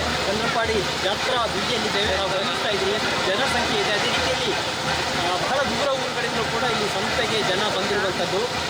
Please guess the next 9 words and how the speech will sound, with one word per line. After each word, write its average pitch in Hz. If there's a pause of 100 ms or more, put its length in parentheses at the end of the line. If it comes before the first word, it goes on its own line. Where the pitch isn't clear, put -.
(240)
ಆ, 170 (240)
ನಮ್ಮೊಂದಿಗೆ 220 (340)
ದಿವಾಕರ 240
ಮುಂಡೋಳಿಯವರಿದ್ದಾರೆ, 202
ಅದೇ 185
ರೀತಿ 381
ಅಶೋಕ್ 254
ಕುಮಾರ್ -
ಪೈಚಾಯಿಯವರಿದ್ದಾರೆ. 190